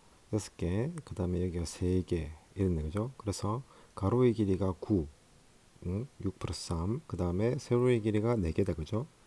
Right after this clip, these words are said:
그래서, 어, 육 더하기 삼 곱하기 사, 그러니까 가로 곱하기 세로를 했다, 그죠?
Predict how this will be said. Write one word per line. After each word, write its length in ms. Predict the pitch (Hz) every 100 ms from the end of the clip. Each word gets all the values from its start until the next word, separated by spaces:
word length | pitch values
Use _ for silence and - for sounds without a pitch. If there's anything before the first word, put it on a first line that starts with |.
| - - - - - -
그래서, 560 | - 107 - 127 151 - - - -
어, 380 | 92 90 87 87 107
육 180 | 117 - - -
더하기 380 | 98 95 92 90
삼 340 | - 110 147
곱하기 420 | - 92 104 87
사, 280 | - 82 69 -
그러니까 200 | 95 87
가로 220 | - 98
곱하기 320 | 117 127 131
세로를 280 | 107 98 92
했다, 160 | 85 76
그죠? 260 | 73 113